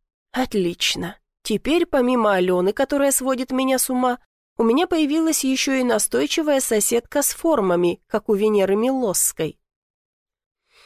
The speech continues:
"Может, это знак?" подумал я, глядя на корзинку с пирогами. "Может, мне стоит переключить внимание на взрослую женщину, которая точно знает, чего хочет?"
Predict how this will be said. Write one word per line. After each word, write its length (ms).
"Может, 480
это 240
знак?" 580
подумал 420
я, 180
глядя 300
на 80
корзинку 520
с 80
пирогами. 640
"Может, 400
мне 260
стоит 540
переключить 560
внимание 460
на 140
взрослую 500
женщину, 540
которая 400
точно 380
знает, 360
чего 280
хочет?" 600